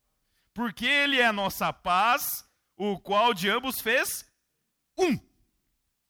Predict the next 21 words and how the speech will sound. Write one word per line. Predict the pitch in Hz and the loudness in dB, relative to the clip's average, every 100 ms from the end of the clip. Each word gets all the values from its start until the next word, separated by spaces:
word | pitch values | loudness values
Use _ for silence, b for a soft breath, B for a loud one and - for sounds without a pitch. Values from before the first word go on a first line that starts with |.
| _ _ _ - | _ _ _ -14
E | |
o | 269 | -12
que | 302 | -4
aconteceu? | 277 233 208 196 147 - _ - | -2 -2 -2 -2 -6 -8 _ -2
Ele | 277 359 403 294 _ _ _ _ _ _ _ _ _ _ _ _ _ _ _ _ _ _ _ _ | 0 2 0 -2 _ _ _ _ _ _ _ _ _ _ _ _ _ _ _ _ _ _ _ _
derrubou. | 247 254 220 139 156 147 92 _ _ _ _ _ _ _ _ | 0 2 0 -2 -6 -6 -10 _ _ _ _ _ _ _ _
Ele | 254 277 | -4 -2
derrubou, | 240 302 330 294 247 175 214 269 - _ | -2 4 4 4 2 0 0 0 -8 _
foi | 285 285 | -6 -6
derru-, | 285 302 285 | -2 -2 -2
tendo | - 320 320 | -4 -6 -4
derru-, | 294 294 277 190 147 _ | -2 0 0 -4 -14 _
derribado | _ 269 320 240 156 196 247 262 - | _ -2 -2 -2 -2 0 0 -2 -10
a | 196 262 | -6 -6
parede | - 262 208 190 208 277 202 185 135 87 _ _ _ _ | -4 -2 -2 -4 -6 -6 -6 -6 -8 -12 _ _ _ _
da | - 220 | -2 -2
separação | 226 - 247 - 233 226 196 - 214 226 247 214 110 92 _ _ _ _ _ _ _ | -2 -6 -8 -2 -2 0 -4 -6 -4 -2 0 -2 -8 -14 _ _ _ _ _ _ _
que | - 233 | -8 -6
estava | - - 208 214 208 220 | -6 -4 0 0 0 -2
no | 214 | -4
meio. | 185 180 185 151 104 | -4 -4 -4 -6 -10